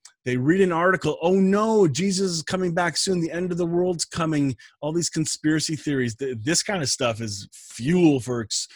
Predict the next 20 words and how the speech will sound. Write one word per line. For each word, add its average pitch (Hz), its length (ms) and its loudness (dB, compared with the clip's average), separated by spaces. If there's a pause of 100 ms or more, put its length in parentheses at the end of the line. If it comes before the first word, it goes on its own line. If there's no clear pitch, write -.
(240)
for, 120 320 -2
uh, 110 200 0
conspiracy 127 640 -2
theorists. 104 640 -6 (280)
And 123 120 -2
the, 120 200 -4 (100)
the 107 160 -8 (400)
web 135 340 0
is 107 160 -4
rampant 123 720 -4
with 104 120 -8
all 104 180 -4
that 92 100 -10
stuff. - 280 -10 (120)
Please, 160 800 0
people, - 520 -8 (120)
don't 151 280 -14
post 139 380 -2
that 104 220 -8
stuff. - 480 -10